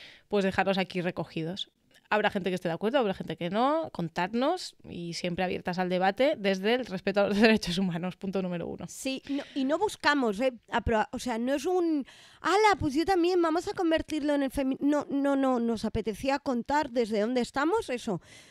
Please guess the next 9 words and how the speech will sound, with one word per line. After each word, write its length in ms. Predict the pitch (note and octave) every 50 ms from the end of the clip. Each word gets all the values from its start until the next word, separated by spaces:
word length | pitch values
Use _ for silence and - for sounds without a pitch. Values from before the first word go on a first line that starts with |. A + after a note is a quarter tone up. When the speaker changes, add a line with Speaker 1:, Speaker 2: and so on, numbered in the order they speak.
| - _ -
Speaker 2:
m-, 160 | - B3 B3+ -
marcar 480 | - B3 B3 A#3 A#3 - - C#4 C#4+ C#4+
líneas 280 | F4 F4+ D#4+ D#4+ D4
rojas 320 | C#4+ C#4+ D#4+ - - G4 E4 D4+
y 40 |
a 60 | D4 B3
partir 380 | - A3+ G#3+ - - C#4 C#4
de 60 | B3+ C4+
ahí 260 | C4 C#4+ D#4+ F4 F#4